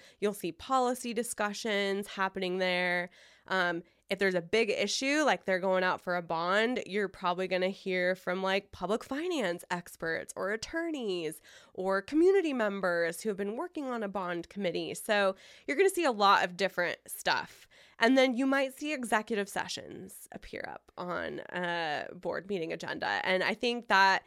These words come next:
um, that often triggers, like, the public, like, "Oh my gosh, they're having, like, a serious closed door discussion."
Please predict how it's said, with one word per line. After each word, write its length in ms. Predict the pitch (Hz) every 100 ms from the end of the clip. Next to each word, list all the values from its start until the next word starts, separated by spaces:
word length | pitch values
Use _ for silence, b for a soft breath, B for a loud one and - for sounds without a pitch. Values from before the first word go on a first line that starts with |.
| B B B B _ 196
um, 320 | 185 170 160 -
that 180 | 226 226
often 440 | 190 196 269 247
triggers, 760 | 226 - 185 175 196 202 202 202
like, 160 | 180
the 80 | -
public, 540 | 180 - 165 185 233 220
like, 160 | 175
"Oh 80 | -
my 160 | 180 175
gosh, 260 | 180 175 175
they're 140 | 175
having, 340 | 175 190 180 175
like, 240 | 175 165 -
a 60 | 180
serious 800 | - - 196 185 165 165 - -
closed 560 | - - 175 180 -
door 180 | - 73
discussion." 800 | 214 202 - 185 - 165 80 98